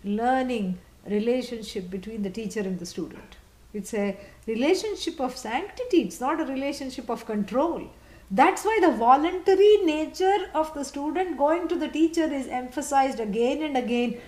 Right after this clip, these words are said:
in every story, in every Upanishad. It's not that, that the teacher seeks the person out.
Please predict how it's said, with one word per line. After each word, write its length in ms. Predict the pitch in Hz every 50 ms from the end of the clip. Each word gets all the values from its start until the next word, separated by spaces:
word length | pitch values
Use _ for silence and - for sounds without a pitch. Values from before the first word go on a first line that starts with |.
| - - -
in 140 | 262 262 262
every 440 | 277 349 392 339 302 349 370 339
story, 480 | - - - 269 254 247 240 254 247 247
in 260 | 247 - 233 226 220 -
every 400 | 254 285 277 277 294 330 330 302
Upanishad. 560 | 254 214 - 220 190 180 180 - - - 196 - - _ _ _ - _ _ _ _ _ _ _ -
It's 160 | 233 208 -
not 240 | 269 285 302 311 285
that, 300 | 277 277 277 - - -
that 260 | 190 233 233 - -
the 80 | - 196
teacher 520 | 185 - 262 349 415 415 - 440 453 403 - -
seeks 260 | 370 349 339 - -
the 140 | - 302 -
person 380 | - 262 262 262 254 254 226
out. 340 | 208 196 185 - - -